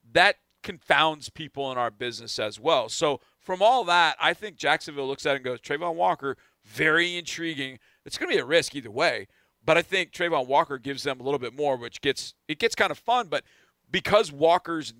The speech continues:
name, and I said this to, to Clint and Ron as well, because Walker's name was not out there, to your point, Mark, the media didn't put it out there because a lot of the media really didn't,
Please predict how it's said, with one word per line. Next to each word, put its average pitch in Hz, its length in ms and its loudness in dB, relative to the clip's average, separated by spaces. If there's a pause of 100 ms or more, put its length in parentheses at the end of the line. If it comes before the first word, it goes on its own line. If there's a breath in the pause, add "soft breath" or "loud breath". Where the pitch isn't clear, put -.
name, 135 460 -8 (960)
and 156 100 2
I 165 60 4
said 190 220 0
this 160 220 -4
to, 127 360 -2
to 123 140 -8
Clint 139 240 -8
and 123 60 -14
Ron 123 160 -2
as 110 100 -12
well, 165 240 2 (440)
because 208 280 0
Walker's 175 420 2
name 143 400 -12
was 139 200 -8
not 139 220 -4
out 143 260 0
there, 175 200 0
to - 180 -16
your 165 160 -8
point, - 260 -6
Mark, 180 240 -2 (880)
the 151 80 -6
media 208 360 -2
didn't 185 280 -6
put 185 160 0
it 170 80 2
out 170 180 4
there 165 80 -6
because 139 180 -10
a 139 60 -4
lot 156 220 2
of 180 40 0
the 151 80 -4
media 151 240 -6
really 143 280 -6
didn't, 135 260 -8